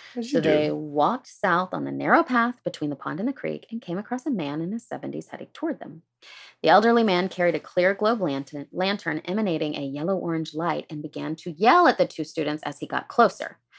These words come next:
Speaker 2: The students eventually calmed the man and let him know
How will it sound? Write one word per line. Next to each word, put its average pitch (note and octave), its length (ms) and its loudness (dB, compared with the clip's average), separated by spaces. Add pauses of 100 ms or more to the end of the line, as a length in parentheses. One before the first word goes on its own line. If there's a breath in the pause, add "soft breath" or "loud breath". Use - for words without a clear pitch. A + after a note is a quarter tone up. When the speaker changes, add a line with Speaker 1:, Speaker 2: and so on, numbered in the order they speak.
(380 loud breath)
Speaker 2:
The - 60 -10
students F3 440 -2
eventually D3 380 -4
calmed C#4+ 320 4
the A#3 60 4
man D#3 260 0
and D3+ 100 -2
let D3+ 160 0
him G#3+ 140 -2
know D#3 340 0